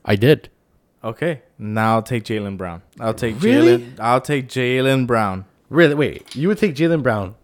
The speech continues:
Speaker 2: Yep.
Speaker 3: over fucking the Eiffel Tower? Rudy
Speaker 2: Who?
Speaker 3: Gobert?
Speaker 2: D-, yeah, I don't.
Speaker 3: Over Vucevic?
Speaker 2: I
Speaker 3: The
Speaker 2: have
Speaker 3: the
Speaker 1: I, I would t-, I would take Jaylen Brown over both of those.
Speaker 2: I have
Speaker 3: Oh
Speaker 2: Zion.
Speaker 3: my God.
Speaker 2: I have Zion.
Speaker 3: Yeah.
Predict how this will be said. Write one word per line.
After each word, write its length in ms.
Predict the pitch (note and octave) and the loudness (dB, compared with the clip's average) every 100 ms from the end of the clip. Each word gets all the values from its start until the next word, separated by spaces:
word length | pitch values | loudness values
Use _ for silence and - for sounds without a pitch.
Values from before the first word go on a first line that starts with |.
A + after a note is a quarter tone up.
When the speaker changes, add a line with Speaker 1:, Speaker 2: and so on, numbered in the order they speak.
| _ | _
Speaker 2:
Yep. 340 | A2+ A#2 G#2 - _ _ _ - | -2 0 -2 -6 _ _ _ -2
Speaker 3:
over 360 | C3+ C#3 C#3+ | 2 4 4
fucking 800 | C3 C3 C3 C3 A#2+ A#2 A2+ G#2 - _ _ _ _ | 4 4 4 2 0 -2 -4 -10 -14 _ _ _ _
the 160 | A#2+ C3+ | -4 -4
Eiffel 180 | C3 B2 | -2 -2
Tower? 400 | C3 C#3 E3 D#3 _ _ _ _ - | 0 0 -2 -10 _ _ _ _ -6
Rudy 160 | B2+ | -2
Speaker 2:
Who? 60 | C3 | 0
Speaker 3:
Gobert? 440 | A2+ C#3 E3+ E3+ _ - C3 | 2 2 2 0 _ -20 -16
Speaker 2:
D-, 140 | D3 - | -16 -16
yeah, 460 | B2+ A2 G#2 G2 G#2 | -10 -6 -4 -4 -4
I 40 | |
don't. 220 | A#2 A#2 | -4 -2
Speaker 3:
Over 300 | - D#3+ D#3+ | 6 8 8
Vucevic? 640 | B2+ C#3+ F3+ F#3+ G3 A3+ - | 6 4 2 0 -6 -8 2
Speaker 2:
I 160 | A#2+ C#3 | 6 6
Speaker 3:
The 60 | |
Speaker 2:
have 320 | C#3+ C3+ C3+ B2+ | 8 8 8 10
Speaker 3:
the 60 | |
Speaker 1:
I, 180 | D#3 C#3 - | 10 8 6
I 100 | B2+ | 6
would 180 | C3 B2 | 6 4
t-, 80 | - | 0
I 100 | A#2 | 2
would 160 | C3 C3 | 2 0
take 180 | B2 G2+ | -4 -2
Jaylen 280 | G#2+ G2+ | -2 -2
Brown 240 | F#2+ F#2+ F#2+ | -2 -2 -2
over 180 | F#2 F2+ | -4 -4
both 220 | F#2 E2+ | -4 -4
of 80 | F2+ | -6
those. 160 | E2 E2 | -6 4
Speaker 2:
I 160 | C3+ | 4
have 240 | D#3+ E3 D3+ | 6 8 10
Speaker 3:
Oh 120 | E3 | 12
Speaker 2:
Zion. 640 | F3 E3+ E3+ C#3 C3+ C3 C#3 | 12 12 10 8 8 6 4
Speaker 3:
my 60 | D#3 | 0
God. 180 | - - | -6 0
Speaker 2:
I 140 | C#3 | 2
have 200 | E3+ D#3+ | 4 4
Zion. 760 | B2+ D3+ D#3+ D#3+ C3 B2+ C#3+ - | 4 6 8 6 4 2 0 -4
Speaker 3:
Yeah. 260 | G2 F#2+ | -6 -6